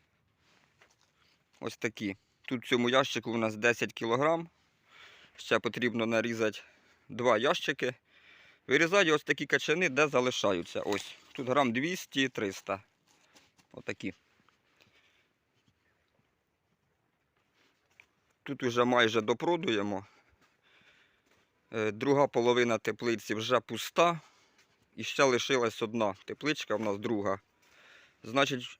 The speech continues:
хочу вирізати понад стіною, тому що були морози, хоч і подвійна плівка, але трішки прихоплює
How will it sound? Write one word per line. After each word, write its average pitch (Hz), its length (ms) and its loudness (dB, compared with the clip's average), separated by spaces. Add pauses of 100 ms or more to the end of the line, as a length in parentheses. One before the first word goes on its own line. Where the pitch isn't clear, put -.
(140)
хочу 139 420 2
вирізати 123 540 4 (140)
понад 131 300 2
стіною, 139 680 0 (920)
тому 127 220 -2
що 123 180 -4
були 123 300 0
морози, 143 480 2
хоч - 260 -6
і 127 60 -4
подвійна 123 460 0
плівка, 143 460 -4
але 113 220 0 (760)
трішки 131 500 0 (280)
прихоплює 123 800 0